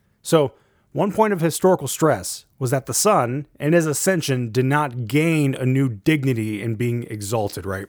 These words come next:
In fact, when we read the Christological passage of Philippians two, and we see that after the, the resurrection, Jesus is exalted, we're like, "Well, how is he exalted in a different sense?" Well, the church would argue that this was a revealing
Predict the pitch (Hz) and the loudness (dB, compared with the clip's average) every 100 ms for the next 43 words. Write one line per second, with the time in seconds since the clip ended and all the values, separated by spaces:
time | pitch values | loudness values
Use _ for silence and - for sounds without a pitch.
0 | - - - 113 131 120 135 135 135 120 | -16 -20 -16 -6 -4 -2 0 0 0 0
1 | 147 139 131 - 139 131 123 113 131 120 | 0 2 0 0 -2 0 0 -2 -2 -2
2 | 123 107 104 117 120 110 120 104 - 156 | -4 -8 -8 -4 -2 -2 -4 -4 -2 -2
3 | 143 - _ _ _ _ _ - 120 120 | -2 -4 _ _ _ _ _ -12 -6 -4
4 | - 151 151 135 127 120 _ _ _ _ | -2 2 2 4 2 -2 _ _ _ _
5 | - 147 143 151 143 127 - _ _ _ | -6 -4 -2 0 0 -2 -10 _ _ _
6 | 127 120 127 120 127 127 - 127 110 104 | -4 0 0 0 0 0 -2 -6 -6 -10
7 | _ _ _ 135 139 127 123 107 98 101 | _ _ _ -2 -2 -2 -2 -2 -4 0
8 | 131 139 123 104 101 90 107 107 98 _ | 2 2 -2 -4 -4 -2 0 0 -2 _
9 | _ _ _ _ _ _ 123 131 131 117 | _ _ _ _ _ _ -2 0 0 0
10 | 123 107 98 104 113 113 117 107 98 98 | -2 -4 -4 0 2 0 -2 -4 -4 -6
11 | 92 98 104 107 - - - 98 76 - | -6 -6 -4 -6 -8 -10 -8 -8 -10 -12
12 | 110 107 104 - _ _ _ _ 117 - | -6 -4 -4 -8 _ _ _ _ -12 -2
13 | 135 117 123 113 110 107 110 104 101 95 | -2 0 0 0 0 0 0 0 -2 -2
14 | 104 107 - 110 107 101 104 101 107 101 | -4 -4 -4 -4 -4 -4 -6 -4 -4 -2
15 | 127 143 135 113 | 2 2 2 -2